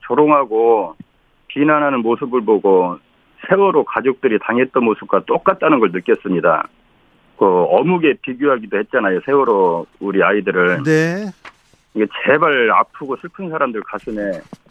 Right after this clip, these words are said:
Speaker 1: 더 이상 못질하지 말았으면 좋겠어요.
Speaker 2: 예.
Speaker 1: 그 저희는 가만히 있어도 아프고 슬픈 사람들입니다.
Speaker 2: 예.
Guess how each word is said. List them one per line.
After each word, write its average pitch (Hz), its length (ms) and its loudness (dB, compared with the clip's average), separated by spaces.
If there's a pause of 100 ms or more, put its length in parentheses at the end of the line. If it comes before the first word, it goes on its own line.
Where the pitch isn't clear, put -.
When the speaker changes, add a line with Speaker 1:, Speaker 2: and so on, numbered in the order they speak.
(140)
Speaker 1:
더 120 100 0
이상 139 260 0
못질하지 110 480 -2
말았으면 98 680 -4
좋겠어요. 87 760 0 (140)
Speaker 2:
예. 131 200 -10 (480)
Speaker 1:
그 104 120 2 (100)
저희는 131 380 2
가만히 143 500 -2
있어도 104 580 -2 (360)
아프고 110 480 -4
슬픈 185 240 -8
사람들입니다. 92 760 -2 (1120)
Speaker 2:
예. 120 220 -6